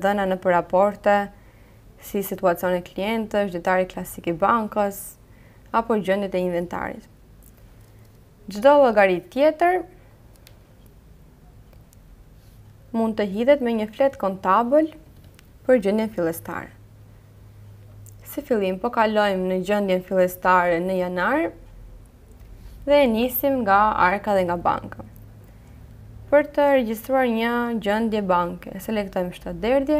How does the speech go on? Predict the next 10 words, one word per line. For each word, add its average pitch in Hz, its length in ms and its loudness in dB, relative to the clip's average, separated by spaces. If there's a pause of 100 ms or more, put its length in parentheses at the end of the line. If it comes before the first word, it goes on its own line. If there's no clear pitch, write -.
(140)
përzgjedhim 185 580 -2
bankën, 294 540 2 (1120)
vendosim 190 720 0
vlerën 190 540 0 (100)
fillestare - 800 -2 (180)
dhe 196 120 -6 (100)
tek 285 180 -2
lloji 220 460 2 (420)
përzgjedhim 226 480 0
llogari, 185 460 2